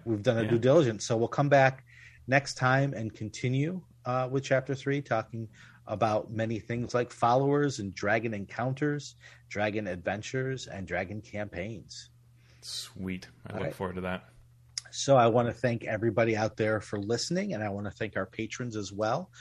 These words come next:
Speaker 1: If you would like to become a patron of the show,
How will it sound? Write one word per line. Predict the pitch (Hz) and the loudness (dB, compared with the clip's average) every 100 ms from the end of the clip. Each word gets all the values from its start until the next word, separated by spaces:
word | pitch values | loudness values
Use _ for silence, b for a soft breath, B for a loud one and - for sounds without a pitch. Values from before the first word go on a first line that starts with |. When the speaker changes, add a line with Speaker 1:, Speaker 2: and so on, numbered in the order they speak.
| B B | B B
Speaker 1:
If | - 131 | -8 2
you | 131 | 8
would | 170 143 | 8 8
like | 135 | 4
to | - | 2
become | 127 123 - | -2 -2 -2
a | 127 | -4
patron | - 131 127 - | -2 -6 -6 -6
of | 120 113 | -6 -6
the | |
show, | 107 - 117 151 | -8 -4 -2 -2